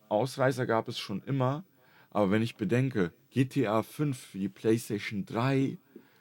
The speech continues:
sieht einfach so verdammt gut aus, läuft mega gut und das war halt perfekt optimiert. Sie haben da wirklich alles rausgeholt. Und jetzt habe ich das Gefühl, bei so manchen PlayStation vier Spielen,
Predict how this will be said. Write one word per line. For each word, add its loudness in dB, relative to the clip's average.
sieht -4
einfach -2
so -4
verdammt -6
gut -8
aus, -2
läuft -2
mega -2
gut -2
und 2
das -2
war 2
halt 2
perfekt -2
optimiert. -2
Sie 0
haben 0
da 0
wirklich -4
alles -4
rausgeholt. -2
Und 0
jetzt -2
habe 0
ich -6
das -14
Gefühl, -2
bei 2
so -2
manchen -2
PlayStation -4
vier -4
Spielen, -4